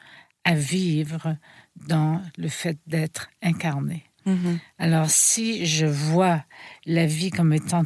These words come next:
Speaker 1: un grand apprentissage, c'est fantastique parce que je ne vais pas refuser cette vie, je vais l'accueillir et je vais par moi-même chercher des portes d'entrée pour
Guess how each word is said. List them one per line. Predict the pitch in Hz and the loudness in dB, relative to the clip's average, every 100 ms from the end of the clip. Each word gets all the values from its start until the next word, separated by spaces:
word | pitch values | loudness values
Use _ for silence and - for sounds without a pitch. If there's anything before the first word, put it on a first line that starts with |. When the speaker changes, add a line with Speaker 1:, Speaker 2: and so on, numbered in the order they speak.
| - | 2
Speaker 1:
un | 147 | 0
grand | 139 147 160 240 220 | 0 0 2 2 0
apprentissage, | 165 - 147 - - - 151 165 202 190 - - - - - | -4 -4 -6 -2 -2 -2 -4 -6 -6 -6 -8 -10 -20 -18 -8
c'est | - | -4
fantastique | - 165 147 151 - - 202 170 - | 0 0 2 0 0 0 -4 -6 -10
parce | 165 - | -4 -4
que | - | -2
je | 156 160 | 0 0
ne | 156 156 | 2 0
vais | 147 151 | 0 -2
pas | 139 175 165 | -2 -2 0
refuser | 139 170 170 - 170 151 156 214 | 0 0 0 -2 -2 -2 -2 -2
cette | 233 - 170 | -2 -2 -6
vie, | 170 214 226 | -6 -8 -8
je | - | -6
vais | 147 | -4
l'accueillir | 143 143 - 135 139 160 190 190 175 - - - - - - | -4 -6 -6 -6 -4 -2 -2 -4 -6 -12 -14 -12 -14 -18 -6
et | 196 214 220 | 2 4 4
je | 175 151 | 2 2
vais | 165 165 | 2 2
par | 170 151 | 2 2
moi-même | 147 147 147 160 175 180 175 165 | 4 4 2 2 2 0 0 0
chercher | - - 175 - - 220 240 - - - - _ | 0 0 2 2 2 0 -4 -8 -16 -20 -20 _
des | 175 175 | -4 -4
portes | - - 220 - - | -2 -2 -2 -4 -10
d'entrée | 220 156 196 185 - - 160 170 220 208 _ _ | -6 0 2 0 -2 -2 -2 0 -4 -6 _ _
pour | - 170 165 | -18 -16 -16